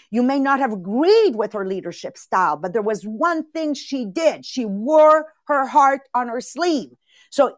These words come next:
even if she did something that you might not have agreed upon, one thing that allowed her to, to do what she did was her work ethic. Her heart was on her sleeve. Her intentions were good. Whereas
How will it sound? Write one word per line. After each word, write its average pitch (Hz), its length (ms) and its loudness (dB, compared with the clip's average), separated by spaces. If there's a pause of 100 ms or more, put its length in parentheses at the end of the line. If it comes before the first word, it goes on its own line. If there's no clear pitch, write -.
even 359 260 2
if 359 100 -6
she 294 160 -8
did 302 220 -6
something 302 480 -2
that 254 240 0
you 240 220 -4
might 269 280 -4
not 262 220 -2
have 247 160 -4
agreed 294 480 2
upon, 208 540 0 (420)
one 339 400 2
thing 302 480 2 (240)
that 247 220 4
allowed 262 440 4 (100)
her 277 440 4
to, 202 180 -6 (360)
to 214 100 0
do 254 220 0
what 269 200 -2
she 311 280 -4
did 233 400 2
was 220 300 0 (340)
her 240 240 2
work 208 420 0 (180)
ethic. - 440 -6
Her 208 240 -2
heart 311 440 0
was 226 200 -4
on 254 120 0
her 240 120 -6
sleeve. 269 420 -6
Her 220 220 -4
intentions 269 560 -4
were 226 100 0
good. 269 280 2 (200)
Whereas 226 640 2